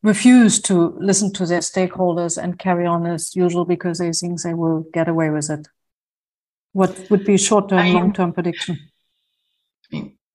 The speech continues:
Speaker 2: Sibylle, I, I, I, I pointed out that Chris James from Engine Number One, um, is
Speaker 1: Mm-hmm.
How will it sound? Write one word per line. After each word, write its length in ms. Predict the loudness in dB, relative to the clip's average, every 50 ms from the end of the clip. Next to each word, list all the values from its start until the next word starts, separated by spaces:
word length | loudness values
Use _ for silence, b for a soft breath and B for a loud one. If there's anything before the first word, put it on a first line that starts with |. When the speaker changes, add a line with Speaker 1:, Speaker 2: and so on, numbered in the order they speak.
| -12 -10
Speaker 2:
Sibylle, 380 | -8 -6 -6 -4 -4 -2 0
I, 120 | 0 0 0
I, 420 | -2 -2 -4 -4 -4 -4 -2 -2 -2
I, 120 | -2 -4 -12 _ _ _ -14 -14 -14 -14 -16 -18 -16 -10
I 180 | -6 -6 -6
pointed 400 | -4 -2 -2 0 0 0 0 0
out 320 | 0 0 0 -2 -2 -2 -2
that 240 | -4 -4 -4 -8 _ _ -20 -20 -18 -20 -20 _
Chris 240 | -6 -4 -4 -4 -4
James 320 | -4 -2 0 0 0 -2 -4
from 180 | -4 -4 -2
Engine 360 | 0 0 -2 -2 -2 -2 0
Number 240 | 0 0 0 -2 -2
One, 480 | -4 -4 -4 -4 -2 -2 -4 -4 -8 _ _ -20 -14 _
um, 520 | -6 -4 -4 -4 -4 -6 -6 -8 -10 -14 _ _
is 180 | 4 4 4 4
Speaker 1:
Mm-hmm. 80 | 2